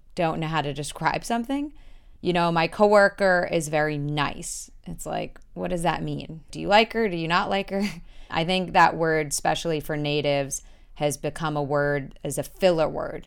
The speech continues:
It's like, I don't not like this person, but I also, like, don't really like this person. So they're very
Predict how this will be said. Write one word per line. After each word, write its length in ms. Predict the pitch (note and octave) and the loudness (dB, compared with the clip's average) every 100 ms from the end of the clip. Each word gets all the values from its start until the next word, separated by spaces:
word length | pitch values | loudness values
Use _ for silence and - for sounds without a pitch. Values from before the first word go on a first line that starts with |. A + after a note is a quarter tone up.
| - | -8
It's 200 | D#3+ - | -6 2
like, 280 | F3 E3+ - - - - - | 4 4 -2 -18 -20 -14 -4
I 60 | |
don't 240 | A#4 - A#3+ | 0 4 8
not 260 | G#3 A3+ | 8 8
like 180 | B3+ B3+ | 6 4
this 160 | B3+ B3 | 0 -2
person, 680 | C4 B3+ C4 B3+ B3+ B3+ | 0 0 0 0 2 2
but 260 | G3+ F3 E3+ | 4 4 6
I 260 | G#3+ G#3+ A3+ | 4 6 6
also, 320 | A3 A#3 A3+ | 6 4 6
like, 260 | G#3 E3 | 4 4
don't 260 | F3+ F3+ G3+ | 2 2 2
really 260 | A#3 A#3 A#3 | 0 2 2
like 200 | A3 A#3+ | 0 0
this 140 | A3+ | -4
person. 680 | A3 A3 A#3 A3 A3 A3+ - - | -2 -4 -2 -2 -2 -4 -6 -10
So 200 | - F#3 | -4 0
they're 160 | F3 D#3+ | 0 0
very 320 | F3 E3 | 0 0